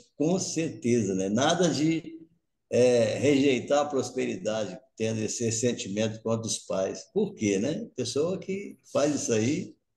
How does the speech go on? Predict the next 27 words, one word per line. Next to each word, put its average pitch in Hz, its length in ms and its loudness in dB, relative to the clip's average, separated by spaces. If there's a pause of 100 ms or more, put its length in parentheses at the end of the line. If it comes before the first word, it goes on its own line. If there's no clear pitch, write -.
(160)
realmente 127 480 2
está - 520 0 (1000)
rejeitando 170 800 4
a - 100 -2
prosperidade, 98 880 -6 (140)
né? 98 380 -10 (500)
Seja 156 300 2
lá 151 260 4
os 113 320 -4 (140)
pais, 135 420 4
né, 117 300 0
que, 107 420 -10
que 101 100 -10
for, 131 560 4
mesmo 131 220 0
que - 60 -14
tenha 117 180 2
abandonado, 110 600 0
conforme 104 420 -6
diz 101 220 -4
aí, 113 200 2
ó, 151 120 0
abandonado 98 800 0
o 87 40 -16
filho 104 460 -2
quando 98 260 -2
nasceu, 135 680 2